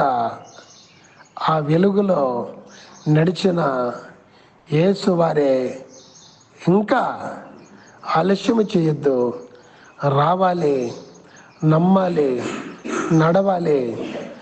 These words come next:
ఆ పాతాళము నరకము ఏడు సంవత్సరాల శ్రమలు తప్పించుకోవాలి. ఆ,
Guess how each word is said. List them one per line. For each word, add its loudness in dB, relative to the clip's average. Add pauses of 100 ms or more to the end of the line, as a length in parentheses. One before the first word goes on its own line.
(360)
ఆ 2
పాతాళము 0
నరకము 0 (680)
ఏడు 4
సంవత్సరాల 0
శ్రమలు 0
తప్పించుకోవాలి. -2 (1040)
ఆ, -2